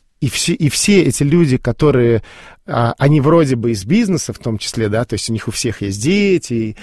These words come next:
но все они верят в Господа нашего Иисуса Христа, и они рассказывают, и я начинаю к ним присоединяться, и вот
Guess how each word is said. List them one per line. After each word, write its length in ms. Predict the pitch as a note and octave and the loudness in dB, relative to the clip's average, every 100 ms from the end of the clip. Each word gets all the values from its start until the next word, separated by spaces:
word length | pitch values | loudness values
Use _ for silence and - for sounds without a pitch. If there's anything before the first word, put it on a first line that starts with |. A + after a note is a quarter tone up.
| - - - - - _ - | -20 -20 -20 -20 -20 _ -2
но 400 | C3 D3+ D3+ C#3 | 2 4 4 2
все 260 | - F3+ | 0 2
они 360 | D#3 C3 B2 A#2+ | 2 2 2 2
верят 420 | C3 D3+ B2 - | 2 0 0 -2
в 140 | A2+ | -6
Господа 320 | A#2 C3 - A#2 | -2 -2 -2 -4
нашего 260 | A#2 B2 | -2 -2
Иисуса 240 | A2 C3 - | -2 -4 -4
Христа, 240 | D#3 - | -4 -4
и 160 | - C3+ | -2 0
они 360 | C3+ E3+ G#3+ - | 2 2 0 0
рассказывают, 680 | D#3 - G3+ A#3 F3+ B2 - | -2 0 0 2 2 0 0
и 60 | C#3 | 0
я 200 | B2+ D3 | 2 2
начинаю 480 | C#3+ - D3 D3 C3 - - _ _ - _ _ | 0 -2 0 0 0 -8 -20 _ _ -20 _ _
к 80 | - | 0
ним 220 | E3 F3 C#3 | 4 4 4
присоединяться, 840 | D3 - D3 C3+ D#3+ A#3+ - D3+ | 0 0 2 2 2 2 0 0
и 460 | A2 - B2 D3 D#3 | 0 0 0 2 0
вот 160 | B2 | 0